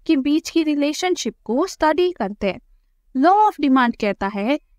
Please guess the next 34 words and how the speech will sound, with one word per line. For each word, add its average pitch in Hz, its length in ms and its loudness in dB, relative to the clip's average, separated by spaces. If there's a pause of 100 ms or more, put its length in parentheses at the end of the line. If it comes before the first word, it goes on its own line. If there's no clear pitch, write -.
(100)
कि 359 100 -4
जब 349 340 4
भी 415 100 -2
आप 370 220 2
किसी 349 300 -4
चीज 320 280 -6
की - 140 -6
प्राइस 277 460 0
को - 300 -4
इंक्रीज 349 580 0
करते 208 380 -4
हो, 262 340 0 (340)
तो - 180 -4
उस 392 260 -2
चीज 277 260 0
की 254 180 -2
डिमांड 208 580 0 (240)
डिक्रीज 359 760 0
हो 220 80 -2
जाती 196 340 -4
है, 202 160 -8 (920)
या 370 80 2
फिर 370 180 -4
वाइस 285 360 0
वर्सा 254 300 -2
भी 240 220 -8
ट्रू 233 160 -2
होती 196 300 -4
है 277 220 0 (340)
कि 339 80 0
जब 349 220 2 (100)
भी 381 80 2
हम 359 280 -4
प्राइस 320 800 -2